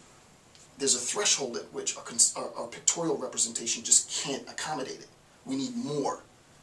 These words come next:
And that's the transition, right? That's, this is why we transition from one state of affairs, pictorial representation, into another state of affairs.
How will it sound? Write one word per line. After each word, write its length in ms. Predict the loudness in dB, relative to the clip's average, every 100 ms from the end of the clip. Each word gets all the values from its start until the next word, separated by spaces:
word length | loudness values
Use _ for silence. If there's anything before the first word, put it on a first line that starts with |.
| -18 -6
And 140 | 2
that's 280 | 6 8 8
the 80 | 8
transition, 580 | 0 0 0 0 -2 -4
right? 180 | -10 -6
That's, 400 | -8 -8 -10 -10
this 200 | 0 2
is 160 | 2
why 160 | -2 -4
we 80 | -4
transition 480 | -4 -4 -4 -4 -6
from 380 | -10 -10 -6
one 240 | -4 -2 -4 -6
state 260 | -4 -4 -4
of 80 |
affairs, 540 | -6 -10 -12 -8 -6 -6 -12 -20 -20 -20 -20
pictorial 360 | -6 -2 -2 -2
representation, 600 | -4 -6 -8 -8 -10 -12 -8
into 460 | -4 0 0 0 -4 -12 -20 -20 -20 -20 -6
another 280 | -2 0 4
state 200 | 2 0
of 120 | -12
affairs. 460 | -14 -14 -10 -10